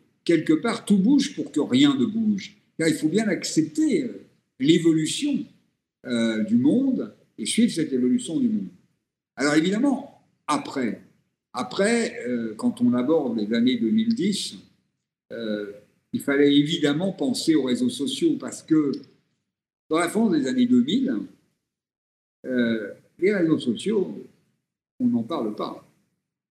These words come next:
Dans les années deux mille cinq, on les évoque. Mais à partir des années deux mille dix, on se dit, eh oui, euh, il va bien falloir le faire. Et quand, euh, je lance mon premier site marchand, tout petit, euh, en deux mille huit,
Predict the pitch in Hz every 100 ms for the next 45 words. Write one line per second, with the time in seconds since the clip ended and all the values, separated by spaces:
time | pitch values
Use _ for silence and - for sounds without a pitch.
0 | _ _ _ _ - 147 151 147 180 160
1 | 131 113 110 - 196 185 127 107 107 135
2 | 175 165 - - - _ _ _ _ _
3 | _ _ _ _ 135 156 185 185 220 156
4 | 147 147 143 135 127 139 240 - 135 -
5 | 143 202 160 139 262 170 117 - - -
6 | 104 117 123 170 160 156 139 120 123 107
7 | 95 _ _ _ _ - 196 196 160 -
8 | 208 214 - 147 123 117 147 165 - -
9 | - 120 113 208 233 240 214 - 185 -
10 | 131 - - 101 - - _ _ _ -
11 | 269 - - 165 - _ _ _ _ _
12 | _ _ _ 113 113 113 113 117 117 117
13 | 208 - -